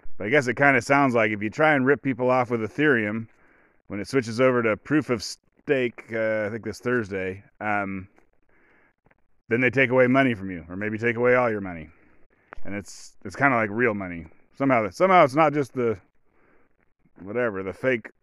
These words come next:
stuff that you've been doing, but they take away your real money. So apparently that keeps people honest. And Bitcoin was the first one. They invented it. It was invented by a guy who has a Japanese name, but I don't think it was actually a Japanese person. It just has a made-up Japanese name.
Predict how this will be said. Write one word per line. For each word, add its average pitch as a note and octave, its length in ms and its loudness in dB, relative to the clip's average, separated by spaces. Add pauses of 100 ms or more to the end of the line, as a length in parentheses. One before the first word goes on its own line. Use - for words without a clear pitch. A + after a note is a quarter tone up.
(280)
stuff C3 280 0
that A#2 100 -4
you've A#2+ 140 0
been A2+ 140 -2
doing, A2 320 -2
but G2 100 -8
they G2+ 120 -8
take A2+ 240 -6
away G#2+ 180 -4
your F2+ 140 -8
real A2 260 -4
money. F#2+ 320 -8
So D2+ 320 -16 (540)
apparently D3+ 320 2
that D#3 160 4
keeps B2 200 -4
people G#2 300 -8
honest. G#2+ 380 -8 (520)
And G2+ 140 -2
Bitcoin F#3 380 2
was D3 100 2
the B2+ 80 -4
first D3+ 320 4
one. A#2+ 400 -4 (320)
They C3 200 2
invented A2 440 -4
it. G#2+ 180 -6 (300)
It - 540 -20
was A#2 100 -6
invented F3+ 340 2
by D3+ 140 6
a C3 60 4
guy D3 200 4
who C#3 60 4
has C3 140 4
a A#2 60 -6
Japanese C3 640 0 (160)
name, G#2+ 520 -6 (240)
but G#2 100 -6
I - 20 -2
don't C3 140 -2
think B2+ 100 -2
it A#2+ 40 -4
was A2+ 100 -4
actually A2 240 -2
a G2 40 -8
Japanese G#2+ 440 -4
person. G#2+ 280 -6
It A2 40 -10
just B2 140 -8
has A2+ 160 -2
a G2+ 100 -6
made-up A2 400 -6
Japanese G#2 460 -6
name. G#2+ 200 -10